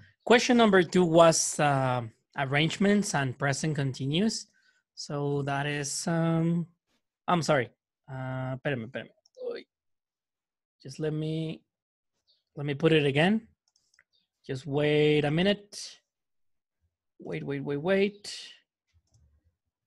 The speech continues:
Um, unit two. <laughs> Unit two. Ok. En lo que van llegando sus demás compañeros. Yes, this ones.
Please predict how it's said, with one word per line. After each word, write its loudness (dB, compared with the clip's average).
Um, -4
unit -6
two. -8
<laughs> -8
Unit -10
two. -4
Ok. -12
En -6
lo 0
que 4
van 6
llegando 4
sus -2
demás 0
compañeros. 0
Yes, -12
this -6
ones. -8